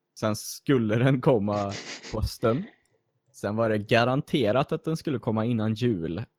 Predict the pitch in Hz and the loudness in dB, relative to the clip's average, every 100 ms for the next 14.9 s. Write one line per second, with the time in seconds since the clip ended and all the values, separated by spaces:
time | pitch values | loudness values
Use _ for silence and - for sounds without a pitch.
0 | _ _ _ _ _ _ 98 - - - | _ _ _ _ _ _ -6 -6 -12 -4
1 | 117 110 113 - 139 90 92 110 120 92 | -2 -2 -4 -4 -4 -4 -4 -2 -2 -2
2 | 90 117 117 92 113 98 95 - - - | -2 0 0 0 -2 -2 -2 -4 -8 -6
3 | 95 85 78 - - - - 92 95 - | -4 -2 -2 -6 -12 -20 -10 -10 -8 -8
4 | 85 - - 113 90 87 - 139 - - | -6 -8 -8 -6 -6 -6 -4 -6 -4 -6
5 | 123 190 - _ _ - 147 123 123 107 | -6 -6 -10 _ _ 0 4 4 4 0
6 | - 110 104 98 104 113 120 127 131 _ | 0 0 0 -2 -4 -6 -4 -6 -6 _
7 | - 98 92 78 95 - - 110 123 135 | -4 -2 -2 -6 -10 -12 -10 -2 4 4
8 | 139 156 135 110 117 110 - 127 113 98 | 4 2 2 2 2 2 0 0 2 -2
9 | 104 135 - - 120 170 - 139 - - | -2 -2 -2 -4 -2 -4 -2 -2 -2 0
10 | 110 - 123 69 107 110 - 98 - 90 | 0 2 0 0 2 2 2 -4 -4 -2
11 | 87 - - - - 87 90 - 95 - | -2 -2 -2 -2 -4 -6 -6 -6 -8 -6
12 | 95 - 87 78 - _ - 55 57 50 | -6 -6 -8 -8 -10 _ -10 -8 -6 -8
13 | - - 90 104 123 156 196 _ _ _ | -10 -8 -8 -4 0 -2 -4 _ _ _
14 | - - 113 104 101 104 104 101 | -20 -4 2 4 6 6 4 2